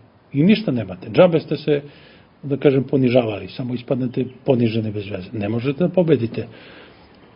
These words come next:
Ovaj, stojite između čekića i nakovnja.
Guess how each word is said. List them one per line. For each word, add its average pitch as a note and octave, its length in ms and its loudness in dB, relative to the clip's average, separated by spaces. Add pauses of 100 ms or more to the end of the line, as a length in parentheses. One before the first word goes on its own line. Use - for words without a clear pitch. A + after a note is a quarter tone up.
(160)
Ovaj, G#2+ 380 2 (280)
stojite A#2+ 600 6 (640)
između B2+ 360 8
čekića E3+ 420 2
i E3+ 60 6
nakovnja. C3+ 460 2